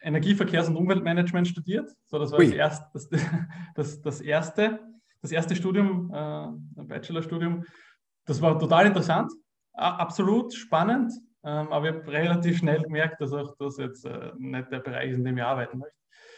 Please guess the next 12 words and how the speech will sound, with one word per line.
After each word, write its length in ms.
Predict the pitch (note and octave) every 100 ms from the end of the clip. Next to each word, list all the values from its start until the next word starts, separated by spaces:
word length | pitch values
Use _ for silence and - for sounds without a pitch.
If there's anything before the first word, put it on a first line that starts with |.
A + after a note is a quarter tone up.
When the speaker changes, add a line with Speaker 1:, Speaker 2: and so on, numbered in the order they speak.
| - - _ _ _ -
Speaker 1:
Und 640 | D3 D3 D3 D3 D3 D3
hab 240 | C3 C3
dann, 480 | - C#3 C#3 C#3 C#3
äh, 300 | C3+ C3 C3+
Journalismus 500 | C3 C#3+ D3 E3+ F3
und 80 | D#3+
Public 320 | D3 D#3+ E3+
Relations, 680 | D3 C#3+ E3+ E3+ - - _ _ _ -
ähm, 460 | C3+ C3 B2+ B2
noch 220 | B2 A#2+
studiert 580 | A#2 - B2+ C3 C#3 - _ _
danach. 540 | C#3 B2 C3 D#3+ -